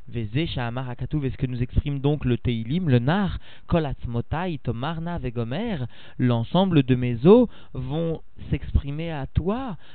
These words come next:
vont te parler, c'est-à-dire que non seulement il est nécessaire d'investir donc les Emotzaot à P, les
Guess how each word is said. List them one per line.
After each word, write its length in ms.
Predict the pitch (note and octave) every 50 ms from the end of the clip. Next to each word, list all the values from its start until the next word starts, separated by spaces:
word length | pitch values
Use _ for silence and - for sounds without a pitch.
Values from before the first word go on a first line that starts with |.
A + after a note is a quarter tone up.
| - -
vont 160 | C3 C#3 C#3+
te 140 | C#3+ - D3
parler, 520 | C#3+ - D3 C#3+ C#3+ D3 F3+ A#3 C#4 C4+ G3+
c'est-à-dire 400 | - - A#2 A2+ B2 D#3+ F3+ -
que 140 | - D3 B2+ - - - - -
non 300 | - C3+ D3 D#3 F3+ F#3+
seulement 580 | F3+ - - D3 C#3 C#3+ C#3+ D#3 F3+ G#3+ A3+ A3
il 100 | G3+ D3
est 80 | C#3 C3+
nécessaire 640 | C3 C3 B2 A#2 - - - D3 E3+ G3+ G3 C#3+ B2+ - - - - -
d'investir 560 | A#2+ B2+ B2+ A2+ B2 A#2+ - - D3+ D#3+ D3
donc 300 | C3 C#3+ D#3 E3+ D3+ C#3+ - - -
les 420 | C3 A#2 A#2 A#2 B2 B2 - - - -
Emotzaot 580 | D3+ D3+ D3 C#3+ C#3 - - - C3 C3+ C3 -
à 120 | B2+ A#2
P, 360 | A2+ - - F3 G#3+ C4 C4+ A#3
les 180 | D#3 A#2+ B2